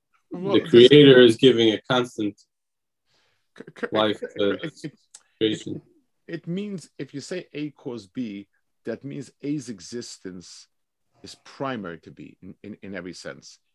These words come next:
Speaker 1: It, it is the Echetimtza for B, so A must be bigger, stronger, earlier, whatever you want to say. Okay, then he says, um, yeah.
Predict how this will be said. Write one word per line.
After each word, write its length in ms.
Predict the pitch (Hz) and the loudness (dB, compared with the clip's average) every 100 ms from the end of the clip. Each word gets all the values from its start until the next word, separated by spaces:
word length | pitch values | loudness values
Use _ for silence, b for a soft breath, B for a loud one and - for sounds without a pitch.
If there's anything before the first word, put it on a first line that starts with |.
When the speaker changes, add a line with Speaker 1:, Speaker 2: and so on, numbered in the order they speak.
| _ | _
Speaker 1:
It, 200 | 110 110 - | -14 -14 -10
it 160 | 123 | -8
is 440 | 143 123 - - - _ - - | -8 -10 -14 -16 -20 _ -20 -16
the 80 | |
Echetimtza 560 | 113 113 107 165 185 123 | -14 -14 -12 -10 -10 -12
for 120 | - | -16
B, 140 | 90 107 | -16 -14
so 160 | - - | -14 -12
A 100 | 135 | -10
must 240 | 127 113 | -10 -12
be 140 | 117 95 _ _ _ | -16 -18 _ _ _
bigger, 260 | 143 117 95 | -8 -6 -8
stronger, 680 | - - 131 120 104 95 - _ _ - | -10 -8 -8 -6 -6 -8 -10 _ _ -6
earlier, 340 | 123 127 107 | -4 -4 -8
whatever 280 | 92 117 131 | -10 -10 -8
you 80 | 123 | -10
want 140 | 101 | -12
to 80 | 92 | -14
say. 220 | - 80 - _ _ _ _ _ _ _ _ _ _ _ _ _ _ _ _ _ | -14 -16 -18 _ _ _ _ _ _ _ _ _ _ _ _ _ _ _ _ _
Okay, 220 | 123 110 - | -6 -6 -6
then 160 | 143 | -6
he 100 | 165 | -6
says, 640 | 139 - 127 120 107 - - | -8 -4 -2 -2 -6 -14 -12
um, 440 | 117 104 98 95 82 _ _ _ _ _ _ _ _ _ _ _ _ _ | -8 -8 -8 -12 -18 _ _ _ _ _ _ _ _ _ _ _ _ _
yeah. 240 | 92 78 | -16 -16